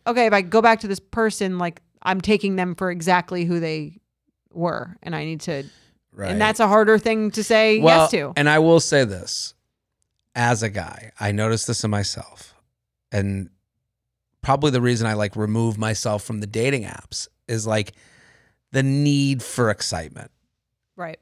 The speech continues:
Speaker 2: The need for, like, I'm pursuing this exciting opportunity. And that's why when I read this email, I go,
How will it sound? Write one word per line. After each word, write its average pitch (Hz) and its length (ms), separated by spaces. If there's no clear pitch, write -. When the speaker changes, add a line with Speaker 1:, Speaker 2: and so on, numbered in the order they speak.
Speaker 2:
The 120 120
need 131 420
for, 131 160
like, 104 480
I'm 120 520
pursuing 131 920
this 110 220
exciting 107 560
opportunity. - 800
And 117 360
that's 135 220
why 147 120
when 135 120
I 123 60
read 131 240
this 120 180
email, 131 240
I 107 140
go, 101 280